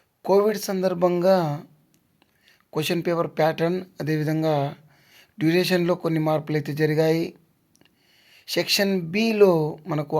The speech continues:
ఆప్షనల్ క్వశ్చన్స్ అనేటివి ప్రవేశపెట్టారు. మనకు కోవిడ్ టైంలో విద్యార్థులకు కొద్దిగా వెసులుబాటు కల్పించే విధంగా సెక్షన్ బిలో ఆప్షనల్ క్వశ్చన్స్ ఉండేటివి, అదేవిధంగా ఎక్స్ట్రా టైమ్ కూడా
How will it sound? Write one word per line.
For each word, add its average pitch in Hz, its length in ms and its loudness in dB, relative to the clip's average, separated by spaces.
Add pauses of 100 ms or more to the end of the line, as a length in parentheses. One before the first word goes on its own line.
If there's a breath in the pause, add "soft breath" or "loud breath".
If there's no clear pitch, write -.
ఆప్షనల్ 175 380 0
క్వశ్చన్స్ 165 420 -6
అనేటివి 151 600 -2 (500 loud breath)
ప్రవేశపెట్టారు. 165 800 2 (720)
మనకు 151 220 -4
కోవిడ్ 151 360 0
టైంలో 160 440 0 (560)
విద్యార్థులకు 147 580 -4
కొద్దిగా 147 540 -4 (500 loud breath)
వెసులుబాటు 180 580 2
కల్పించే 160 520 -2
విధంగా 156 640 0 (580 soft breath)
సెక్షన్ 151 440 -4
బిలో 170 200 4 (100)
ఆప్షనల్ 156 300 -4
క్వశ్చన్స్ 156 360 -4
ఉండేటివి, 165 500 -2
అదేవిధంగా 156 520 -2
ఎక్స్ట్రా 151 380 -2
టైమ్ 160 360 0
కూడా 170 440 2